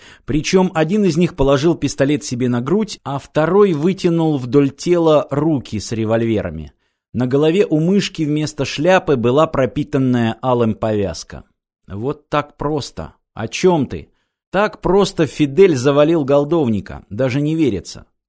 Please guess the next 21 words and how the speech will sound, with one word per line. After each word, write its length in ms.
А 200
что, 540
надо 260
было 220
сложно? 580
Не 200
так 240
страшен 460
чёрт, 360
как 220
его 180
малюют, 680
народная 480
мудрость. 540
Сайгон 500
вспомнил 580
байки, 720
которые 420
рассказывали 760
о 220
воинах-колдунах. 1200